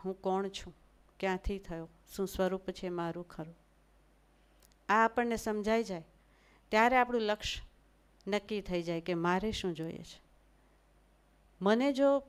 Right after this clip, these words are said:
જીવન જોઈતું હોય, શાંતિથી મારે જીવન જીવવું હોય તો મારી જરૂરિયાત કેટલી, એ પ્રશ્ન ઉકેલાઈ જાય.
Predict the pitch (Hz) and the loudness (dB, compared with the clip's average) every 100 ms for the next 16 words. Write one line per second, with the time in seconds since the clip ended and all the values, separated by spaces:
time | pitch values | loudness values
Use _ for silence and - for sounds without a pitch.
0 | _ _ _ _ 170 - 208 226 277 269 | _ _ _ _ -10 0 2 4 4 4
1 | 202 196 196 175 185 202 - 208 240 285 | 2 0 0 -4 -4 -2 2 4 4 0
2 | 285 277 233 208 196 190 180 185 180 180 | 0 0 0 0 0 0 0 -2 -2 -4
3 | 175 170 170 180 _ _ _ _ _ _ | -4 -4 -6 -8 _ _ _ _ _ _
4 | _ _ _ 220 226 240 269 220 220 233 | _ _ _ 2 4 6 4 4 6 6
5 | 240 240 - 196 196 190 180 - _ _ | 6 4 0 -4 -4 -6 -6 -12 _ _
6 | _ _ _ _ - 233 233 190 - 185 | _ _ _ _ 2 2 4 0 0 -2
7 | 170 156 _ _ _ _ _ _ _ _ | -4 -10 _ _ _ _ _ _ _ _
8 | _ _ _ _ _ 202 208 233 233 233 | _ _ _ _ _ -6 0 4 4 2
9 | 226 | -4